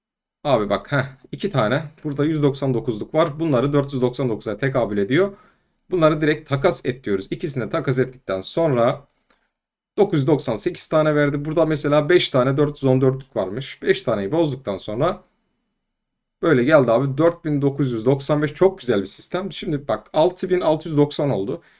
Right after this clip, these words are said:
İlerliyoruz abi. Tekrardan devam ediyoruz. Bin dört yüz doksan dokuz daha verdi. Şöyle paketlerimiz, kuponlarımızı artık gerçekten bıkmıştık kupon bozdurmaktan. Eski izleyenler bilir abi. Şeydik yani,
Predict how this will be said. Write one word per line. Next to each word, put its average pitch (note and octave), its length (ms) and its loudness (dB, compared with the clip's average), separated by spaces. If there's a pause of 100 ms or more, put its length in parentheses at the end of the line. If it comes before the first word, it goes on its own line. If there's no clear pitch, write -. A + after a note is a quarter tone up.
(240)
İlerliyoruz F#3+ 600 6
abi. F#2+ 260 0
Tekrardan A2 560 -2
devam A2 260 -2
ediyoruz. C3 460 -2
Bin E3 160 0
dört D3 240 2
yüz A#2 80 -6
doksan A2+ 340 -2
dokuz G#2 260 -8
daha C3+ 200 2
verdi. C3+ 460 2 (560)
Şöyle D#3+ 320 0
paketlerimiz, C#3 640 -4
kuponlarımızı B2 680 -4 (320)
artık D3 360 -2
gerçekten E3 600 0 (460)
bıkmıştık C3+ 560 0
kupon D3 280 0
bozdurmaktan. G#2+ 600 -2
Eski C3+ 320 0 (180)
izleyenler A2 680 -2
bilir B2+ 300 -2
abi. A2 480 0 (600)
Şeydik C3+ 460 -2
yani, A#2+ 380 -2